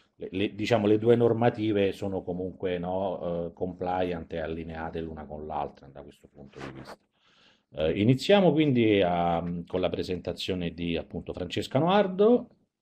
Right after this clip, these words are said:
alla quale chiedo di aprire la webcam. Ecco, vediamo al momento soltanto un blu, ma insomma confidiamo che a-, a-, arrivi un video,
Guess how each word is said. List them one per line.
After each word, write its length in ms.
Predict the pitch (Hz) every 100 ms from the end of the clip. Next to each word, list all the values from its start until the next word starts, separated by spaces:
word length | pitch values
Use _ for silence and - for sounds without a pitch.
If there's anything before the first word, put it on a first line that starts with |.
| _ -
alla 260 | 71 71
quale 260 | 71 73 73
chiedo 300 | 78 71 71
di 120 | 71
aprire 280 | 67 73 71
la 100 | 73
webcam. 920 | 90 143 143 - 139 139 139 - -
Ecco, 280 | 78 - -
vediamo 540 | 73 73 80 78 76 71
al 140 | 78
momento 420 | 78 80 80 -
soltanto 500 | - 87 85 87 -
un 100 | 101
blu, 320 | 113 127 127 -
ma 240 | 80 73
insomma 380 | _ - 76 71 _ _ _ _
confidiamo 680 | _ 98 87 104 98 98 92
che 140 | 87 92
a-, 260 | 87 90 - _ _ _
a-, 300 | 90 - 101
arrivi 500 | 98 104 107 113 107
un 160 | 107 104
video, 720 | 107 104 98 92 87 87